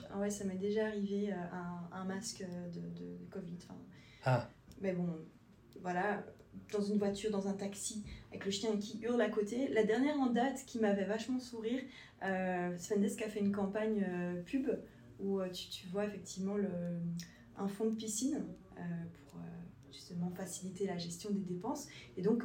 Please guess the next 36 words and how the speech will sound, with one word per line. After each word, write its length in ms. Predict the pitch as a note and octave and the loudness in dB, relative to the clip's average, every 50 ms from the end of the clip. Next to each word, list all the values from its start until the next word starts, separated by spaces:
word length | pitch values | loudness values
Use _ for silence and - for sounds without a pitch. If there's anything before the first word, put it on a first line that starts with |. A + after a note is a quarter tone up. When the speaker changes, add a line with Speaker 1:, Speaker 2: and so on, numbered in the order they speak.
| - - | 0 -4
Speaker 1:
sur 280 | - - C4+ C4 A3 | -2 2 2 2 4
Zoom, 380 | G#3 G3 F#3+ C4 D#4 D#4+ C#4 - | 4 4 6 6 6 6 6 4
quand 140 | - - G3 | 2 0 -2
je 80 | - | -2
fais 80 | - G3+ | 0 2
un 100 | G3+ G3+ | 4 4
entretien, 520 | G3 - - - F3 F3 G#3 A3+ D4 D4+ - - - - - - | 4 4 2 0 -2 0 0 0 0 0 -2 -8 -14 -14 -6 0
j'ai 160 | F3+ F#3+ F#3 | 4 6 8
mis 120 | G#3+ C4 | 10 10
le 140 | C4 G#3+ F3 | 10 10 8
fond, 400 | F3 - - - C4 C#4+ D4 C#4+ - - - | 6 4 6 8 8 10 8 6 2 -2 -2
euh, 100 | - G3 | -2 -2
Spendesk, 640 | - - - A3+ A#3 A#3 G#3+ F#3+ G#3 G3+ - - | 0 0 0 2 2 4 4 2 2 0 -2 -6
qui 180 | - - F3+ F3+ | -4 -2 0 2
est 160 | G3 G#3+ G#3+ - | 2 2 2 2
une 160 | G3+ G#3 G#3+ | 2 2 2
piscine, 360 | - - - - - - F3+ | 2 0 -2 -2 -2 -2 -2
effectivement, 560 | F3 - - - - - F3+ F3 F3 G3 G3+ | -2 -4 -6 -10 -10 -4 0 2 4 4 4
avec, 320 | F#3+ F3 E3+ F3+ F3 - - | 4 2 2 0 -2 -2 -2
euh, 100 | E3 E3 E3+ E3+ - F#3+ | -4 -4 -4 -4 -4 -2
no-, 60 | F#3+ | -2
notre, 300 | F#3 F3+ - - F3+ F3 E3+ - - - - - - - - | -2 -2 -4 -6 -6 -6 -6 -8 -10 -12 -16 -20 -14 -6 -2
notre 120 | A#3 B3 | -2 0
slogan. 440 | - - C#4+ B3 G3+ G3+ G3 G3+ G3+ - - - - - - - - - - - | 2 2 4 4 6 6 4 2 0 -4 -10 -14 -16 -18 -18 -20 -20 -18 -4 2
Et 40 | G3+ | 6
il 60 | G3+ | 8
y 40 | G#3 | 8
a 40 | G3 | 8
pas 240 | G3 - E4 G4 F4+ | 8 6 4 4 6
longtemps, 320 | D#4+ C#4 B3+ A#3+ B3 C#4 | 6 4 4 4 2 0
je 60 | - | 0
crois 100 | - A3 | -2 -4
que 60 | - | -4
c'était 260 | - F#3+ F#3+ - G#3+ G#3+ | -4 -4 0 2 4 4
en 160 | G3 F#3+ G3 | 6 6 6
août, 320 | G#3 A#3 - C#4+ - - | 8 8 6 6 2 -4